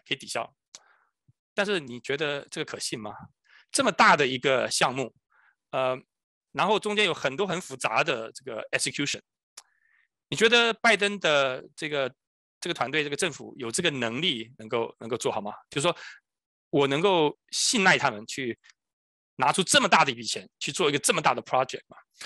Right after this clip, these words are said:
我，你看看阿富-，阿富汗弄成怎么样？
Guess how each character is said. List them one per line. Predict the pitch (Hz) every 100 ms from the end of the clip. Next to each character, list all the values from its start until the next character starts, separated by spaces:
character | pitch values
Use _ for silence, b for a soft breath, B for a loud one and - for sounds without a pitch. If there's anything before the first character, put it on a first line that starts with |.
| B B
我， | 165 170 - _ _ _ _ _ -
你 | 156
看 | 190
看 | 185 160 - _ -
阿 | 156
富-， | 165
阿 | -
富 | 160
汗 | 185 135 - _ _
弄 | - 139
成 | 127
怎 | 113
么 |
样？ | 101